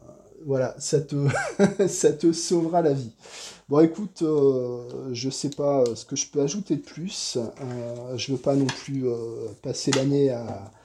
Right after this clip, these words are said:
à me battre contre les gourous, mais je pense que, euh, je pense que c'est un sujet qui va, qui va mériter, euh, qui va mériter quand même quelques épisodes. Euh, de la même manière qu'on a parlé des vulnérabilités avec, euh, avec Anne,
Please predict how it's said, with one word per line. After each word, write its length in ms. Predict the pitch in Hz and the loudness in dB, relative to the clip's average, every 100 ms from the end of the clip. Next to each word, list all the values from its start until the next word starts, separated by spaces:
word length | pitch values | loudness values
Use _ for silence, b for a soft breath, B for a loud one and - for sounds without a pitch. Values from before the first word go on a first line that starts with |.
| B B - | B B -8
à 80 | 131 | -4
me 80 | 151 | 6
battre 240 | 185 190 | 6 6
contre 220 | 190 175 | -2 -4
les 80 | 180 | -4
gourous, 380 | 156 160 180 208 | -4 -2 -2 0
mais 120 | 165 | 0
je 140 | 139 156 | 0 -2
pense 440 | - 165 170 - | -2 -2 -2 -6
que, 120 | - | -2
euh, 580 | 139 139 123 123 123 135 | 2 4 2 -2 -8 -6
je 140 | 135 151 | -4 -2
pense 260 | 208 226 | -2 -4
que 120 | - | -4
c'est 160 | 139 - | -4 -2
un 80 | 143 | -4
sujet 400 | - 151 160 170 | -4 -2 0 0
qui 160 | - | -4
va, 580 | 131 127 123 117 110 104 - - | -2 0 0 -2 -8 -12 -16 -20
qui 160 | - 135 | -10 0
va 120 | 139 | 2
mériter, 580 | 151 151 151 - 151 143 | 2 0 -4 -2 0 2
euh, 140 | 113 107 101 B B B B | 0 -4 -12 B B B B
qui 120 | - | -2
va 100 | 139 | 2
mériter 440 | 160 165 165 180 175 | 4 4 2 -2 -4
quand 120 | 160 | -2
même 160 | 151 151 | -4 -4
quelques 440 | 143 135 131 127 | -6 -6 -4 -4
épisodes. 520 | 127 127 113 104 - _ B B B B B B B _ | -6 -8 -10 -10 -12 _ B B B B B B B _
Euh, 140 | 123 - - _ _ _ _ _ _ _ _ _ - | -8 -8 -10 _ _ _ _ _ _ _ _ _ -10
de 100 | 143 | 0
la 80 | 147 | 4
même 200 | 151 156 | 4 4
manière 380 | 151 160 165 - | 4 4 2 0
qu'on 160 | 147 131 | -4 -4
a 80 | |
parlé 320 | 123 143 135 131 | -4 -4 -4 -4
des 140 | 123 | -6
vulnérabilités 1000 | 113 127 135 123 135 127 139 - 147 147 | -6 -4 -4 -4 -6 -6 -8 -4 0 2
avec, 420 | 120 123 120 - | 0 -4 -6 -6
euh, 200 | 123 117 | -6 -6
avec 360 | 135 127 147 147 | -6 -2 0 0
Anne, 360 | 175 202 165 | 0 0 -2